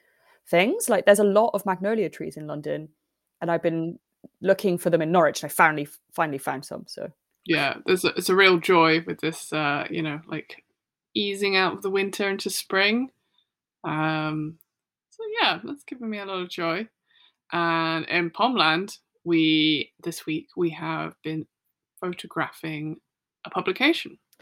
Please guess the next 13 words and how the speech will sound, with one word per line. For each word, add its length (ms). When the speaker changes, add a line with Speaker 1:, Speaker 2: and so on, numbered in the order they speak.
Speaker 1:
We 60
have 340
indeed. 680
We 100
had, 760
um, 640
the 80
photo 380
shoot 400
for 500
our 480
sock 460
book, 460